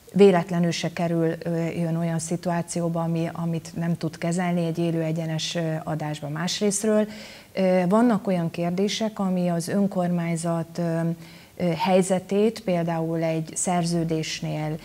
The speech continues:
egy gazdasági témánál hátrányos helyzetbe hozza, ha mondjuk egy képviselő elmondja, hogy egyébként mit szeretnénk elérni, és a, végignézi a testületi ülést az, akivel például szerződést akarunk kötni, és azt mondja, hogy "ja, értem, akkor most már a tárgyalásokat,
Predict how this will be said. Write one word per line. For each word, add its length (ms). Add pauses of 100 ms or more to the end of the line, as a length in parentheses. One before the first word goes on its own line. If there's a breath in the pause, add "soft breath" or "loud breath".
(140 loud breath)
egy 140
gazdasági 800
témánál 840 (220 loud breath)
hátrányos 600
helyzetbe 520
hozza, 340
ha 120
mondjuk 340
egy 120
képviselő 800 (160 loud breath)
elmondja, 580
hogy 300
egyébként 580
mit 180
szeretnénk 600
elérni, 600
és 340
a, 120
végignézi 560
a 100
testületi 560
ülést 360
az, 140
akivel 380
például 280
szerződést 640
akarunk 380
kötni, 260
és 140
azt 200
mondja, 200
hogy 100 (180 loud breath)
"ja, 180
értem, 480
akkor 300
most 220
már 160
a 120
tárgyalásokat, 1000